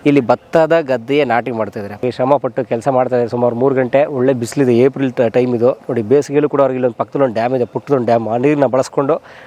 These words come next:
ಅವರು ನ-, ನಾಟಿ ಮಾಡ್ತಾಯಿದ್ದಾರೆ. So ಇವಾಗ ಎಲ್ಲರೂ ನಗ್ತಾ ಖುಷಿ ಪಡ್ತಾ ಅದೆಲ್ಲ ನಂಗೆ ಕೇಳಿಸ್ತಾ ಇದೆ. So ಹಾಗಾಗಿ ನಾ-, ಅದಕ್ಕೆ ನಾನು ಹೇಳಿದ್ದು, ನಾಡು ಯಾವುದಾದ್ರೆ ನುಡಿ ಯಾವುದಾದ್ರೇನು, ಜನ ಎಲ್ಲ ಮಾಡೋದು ಒಂದಕ್ಕೆ ಅಂತ. ಮುಂದೆ ಹೋಗೋಣ ಸ್ನೇಹಿತರೆ ನಾವೀಗ.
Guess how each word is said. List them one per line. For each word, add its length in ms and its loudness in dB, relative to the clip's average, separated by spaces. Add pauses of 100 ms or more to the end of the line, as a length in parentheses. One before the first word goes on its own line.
(160)
ಅವರು 540 0
ನ-, 200 0
ನಾಟಿ 340 2
ಮಾಡ್ತಾಯಿದ್ದಾರೆ. 840 -2 (160)
So 60 -2
ಇವಾಗ 140 2
ಎಲ್ಲರೂ 300 4
ನಗ್ತಾ 260 0
ಖುಷಿ 220 -4
ಪಡ್ತಾ 300 0
ಅದೆಲ್ಲ 260 2
ನಂಗೆ 100 0
ಕೇಳಿಸ್ತಾ 360 -2
ಇದೆ. 460 -8 (140)
So 220 4
ಹಾಗಾಗಿ 440 0
ನಾ-, 120 2
ಅದಕ್ಕೆ 220 2
ನಾನು 120 4
ಹೇಳಿದ್ದು, 400 0
ನಾಡು 220 2
ಯಾವುದಾದ್ರೆ 320 2
ನುಡಿ 200 0
ಯಾವುದಾದ್ರೇನು, 520 0 (120)
ಜನ 120 0
ಎಲ್ಲ 180 2
ಮಾಡೋದು 300 0
ಒಂದಕ್ಕೆ 280 0
ಅಂತ. 160 -2 (420)
ಮುಂದೆ 160 4
ಹೋಗೋಣ 240 2
ಸ್ನೇಹಿತರೆ 340 -2
ನಾವೀಗ. 320 0